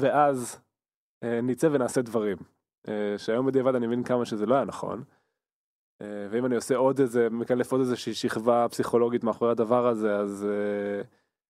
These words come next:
חוסר הרצון או היכולת להיכשל,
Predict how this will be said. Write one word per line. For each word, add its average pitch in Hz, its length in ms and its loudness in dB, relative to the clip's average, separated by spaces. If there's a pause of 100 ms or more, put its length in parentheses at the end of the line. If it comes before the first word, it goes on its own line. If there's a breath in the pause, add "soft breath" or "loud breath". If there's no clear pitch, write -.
(300)
חוסר 127 280 2
הרצון 107 800 2
או 117 60 2
היכולת 113 280 2
להיכשל, 104 540 -2